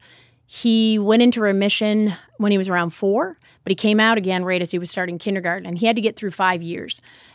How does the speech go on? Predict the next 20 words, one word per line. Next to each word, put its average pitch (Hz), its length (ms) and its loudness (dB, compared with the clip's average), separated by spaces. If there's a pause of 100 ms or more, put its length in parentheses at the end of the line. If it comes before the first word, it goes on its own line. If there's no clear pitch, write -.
(120)
Uh, 180 200 2
once 202 200 2
he 220 80 0
got 202 160 0
through 202 140 -4
five 180 280 4
years, 170 380 0
they 175 240 -2
considered 180 380 -4
him 175 120 -2
cured. 170 440 -2
It 185 120 -4
took - 160 -8
him 240 120 2
until 196 180 0
he 185 80 2
was 175 120 -2
twelve 185 220 -4
years 170 220 -4
old 175 320 -2